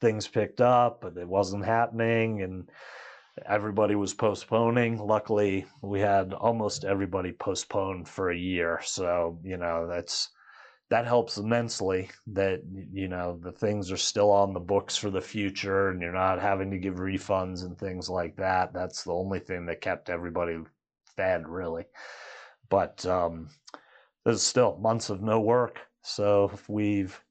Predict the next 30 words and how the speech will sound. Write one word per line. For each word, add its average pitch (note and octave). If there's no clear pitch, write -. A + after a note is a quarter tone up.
we G#2
started A2+
the G#2
Wild G#2+
Source A2+
Foundation, A2+
and F#2+
a F2+
lot G2+
of G2
our G#2
customers, G#2
our F#2+
past G2
guests, G#2
decided F#2+
to F#2
generously G2
donate, G2+
and F2+
we've F2
been F#2
able F#2
to F#2
raise, F#2
like, F2
thirty F#2
thousand F#2+
dollars, F#2+
which -